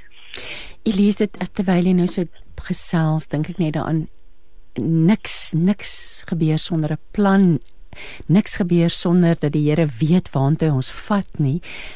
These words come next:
Ehm, jy het 'n tyd lank in die Laagveld gewoon en hoor nou net hoe lekker gesels jy en kyk net wat was die pennevrug gewees van, van die tyd wat jy daar deurgebring het nie.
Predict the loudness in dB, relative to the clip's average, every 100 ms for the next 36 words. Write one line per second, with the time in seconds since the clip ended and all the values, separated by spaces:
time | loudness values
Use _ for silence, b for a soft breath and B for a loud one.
0 | B 0 2 4 2 2 0 2 0 2
1 | 2 2 2 0 2 0 0 0 -2 -2
2 | -4 -2 2 4 4 4 0 -4 -10 -2
3 | 2 4 6 6 4 4 0 0 -2 -6
4 | -6 -4 -4 -4 0 0 2 2 2 2
5 | 0 0 -2 -2 -4 0 -2 -2 B B
6 | -8 2 6 6 4 0 -2 -2 -4 -2
7 | -2 -2 0 0 0 B B B 2 2
8 | 2 -2 0 -2 -2 0 0 0 -2 -2
9 | -6 -6 -4 -4 -6 -8 -8 -8 -8